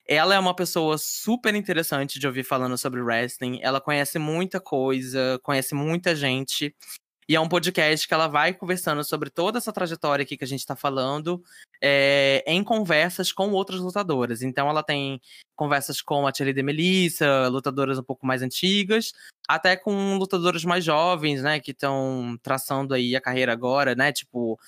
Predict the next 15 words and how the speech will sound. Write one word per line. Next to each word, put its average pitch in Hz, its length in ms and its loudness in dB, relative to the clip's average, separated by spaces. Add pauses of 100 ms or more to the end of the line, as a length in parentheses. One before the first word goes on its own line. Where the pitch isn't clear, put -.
(260)
a 139 60 0
Nicole 135 280 2
Savoy, 139 840 4 (340)
a 123 500 2
Marty 139 260 -2
Bell. 135 520 2
Ela 131 220 0
tem 143 420 -2
muitas 147 460 -4
entrevistas 156 460 -6
super 185 240 -4
legais, 143 460 0
eu 147 60 -2
recomendo 139 380 -4
bastante. 139 640 -2